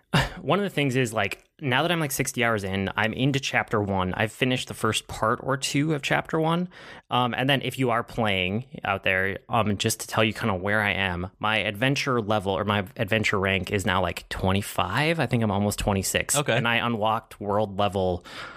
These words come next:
Speaker 1: two. Um, and a lot of that isn't gonna mean things to people who aren't playing, but the world itself levels up with you. So as your adventure
Speaker 2: Okay.
Speaker 1: rank goes up, um, the world gets easier,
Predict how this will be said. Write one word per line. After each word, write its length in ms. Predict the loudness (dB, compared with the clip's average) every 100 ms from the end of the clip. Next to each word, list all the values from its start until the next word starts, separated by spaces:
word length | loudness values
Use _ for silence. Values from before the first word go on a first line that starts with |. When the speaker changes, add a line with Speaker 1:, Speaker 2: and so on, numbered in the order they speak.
| -20 -12
Speaker 1:
two. 460 | -8 -2 0 0 -2 -6 -18 -18 -20 -6
Um, 460 | 0 0 0 -4 -10 -18 _ _
and 280 | 0 0 0 -4
a 60 | -2
lot 160 | 0
of 40 | 0
that 180 | 0 -2
isn't 180 | -2
gonna 120 | 0 0
mean 220 | 0 0
things 220 | 0 -2
to 60 | -2
people 260 | 0 0
who 80 | 0
aren't 180 | 0 -2
playing, 340 | -2 0 -2 -6 -12 -8
but 300 | 0 0 0 -10 -20 -16
the 220 | -2 0
world 500 | 0 -2 0 0 0
itself 560 | -2 -2 0 0 0 -2
levels 500 | 0 2 2 0 0
up 200 | -2 0
with 320 | 0 0 -2
you. 80 | -6 -6 -4
So 180 | -2 0
as 260 | 0 0 0
your 100 | 0
adventure 460 | 2 2 2 2
Speaker 2:
Okay. 100 | 2
Speaker 1:
rank 320 | 2 0 -4 -2
goes 300 | 0 0 0
up, 400 | -2 -2 -8 -14 -18 -6 0
um, 280 | 2 0 -2
the 80 | -2
world 360 | 2 0 0
gets 220 | -2 -2
easier, 460 | 0 0 0 -2 -6